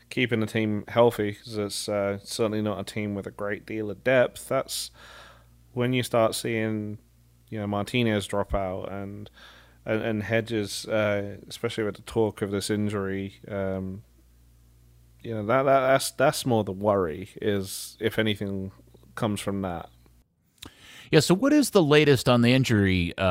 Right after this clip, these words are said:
Speaker 2: of Matt Hedges, Buzz? I've, I've seen a couple of different things. I thought I saw shin, and then earlier today I thought I saw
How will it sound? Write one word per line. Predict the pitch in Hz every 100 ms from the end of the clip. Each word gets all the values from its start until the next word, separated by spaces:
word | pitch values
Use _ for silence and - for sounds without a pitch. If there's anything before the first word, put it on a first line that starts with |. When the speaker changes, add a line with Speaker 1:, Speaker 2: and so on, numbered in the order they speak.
| 90
Speaker 2:
of | 90
Matt | 95 95 -
Hedges, | 104 107 104 85
Buzz? | 73 90 90 104
I've, | 95 113
I've | 104 95
seen | 151 143
a | -
couple | - 143 147
of | 131
different | 117 131 127 -
things. | 135 131
I | 107
thought | 95 131 131
I | 123
saw | - 117 107
shin, | - 139 131 131
and | 117 110
then | 113 113
earlier | 113 120 127
today | 120 113 120 117
I | 101
thought | 113 110
I | 107
saw | - 107 101 98